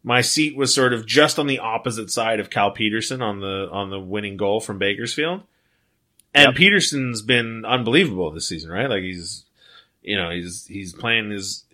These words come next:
Speaker 1: out of his mind. And yet it was pretty, I felt like it was a pretty weak goal. <laughs> It was like, he just
Speaker 2: Yeah,
Speaker 1: wasn't,
Speaker 2: well.
Speaker 1: he just wasn't protecting the top of the net. I mean, it was a great shot, to be fair.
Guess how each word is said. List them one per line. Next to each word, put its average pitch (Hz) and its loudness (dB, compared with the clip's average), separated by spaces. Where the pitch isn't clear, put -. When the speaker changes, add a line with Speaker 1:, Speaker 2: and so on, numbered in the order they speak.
Speaker 1:
out 101 4
of 104 0
his 104 -2
mind. 143 6
And 139 4
yet 160 8
it 156 6
was 165 4
pretty, 220 -2
I 196 0
felt 208 -2
like 202 0
it 190 0
was 185 0
a 180 -6
pretty 185 -4
weak 165 -4
goal. 165 2
<laughs> - -16
It - -2
was 254 -10
like, - -8
he 151 0
just 165 4
Speaker 2:
Yeah, 180 0
Speaker 1:
wasn't, 147 6
Speaker 2:
well. 170 6
Speaker 1:
he 170 -4
just 170 -6
wasn't 202 10
protecting 202 4
the 185 10
top 180 6
of 170 -2
the 165 -2
net. 175 6
I 175 6
mean, 190 4
it 190 6
was 175 4
a 180 4
great 185 10
shot, 131 6
to 135 -8
be 131 -2
fair. 123 0